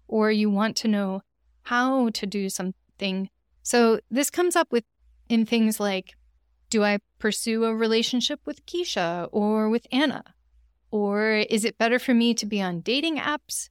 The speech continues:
to meet women, or should I meet women through activities that I naturally enjoy doing? Should I apply to this job or that one? Should I stay in this relationship or should I end it? And all the while,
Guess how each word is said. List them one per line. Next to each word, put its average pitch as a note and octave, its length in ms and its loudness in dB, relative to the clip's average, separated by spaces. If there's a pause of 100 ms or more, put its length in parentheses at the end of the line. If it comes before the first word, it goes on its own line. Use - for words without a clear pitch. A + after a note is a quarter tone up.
to - 100 -2
meet D4 180 -2
women, C#4+ 380 0
or G#3+ 340 2
should A3+ 220 0
I A3+ 80 4
meet A3+ 200 4
women A3 400 4
through G#3+ 360 0
activities A3 640 -2
that G#3 140 -2
I G#3 80 2
naturally G3+ 500 -2
enjoy F#3+ 340 -4
doing? A#3 360 -6 (260)
Should G3+ 220 -2
I F#3+ 80 0
apply - 340 -4
to A3 120 -6
this D#4 260 -2
job G3 360 2
or G3 120 -2
that D4 220 2
one? G#3 480 2
Should G#3+ 220 0
I G3+ 120 2
stay G#3 260 -2
in G#3 80 0
this A3 220 -4
relationship D4+ 600 0
or G#3 80 -6
should G#3+ 200 -6
I A#3+ 60 -4
end C#4 280 0
it? F#3+ 200 -4 (720)
And B3+ 180 4 (120)
all D#4 360 0
the D4+ 100 2
while, G3+ 580 0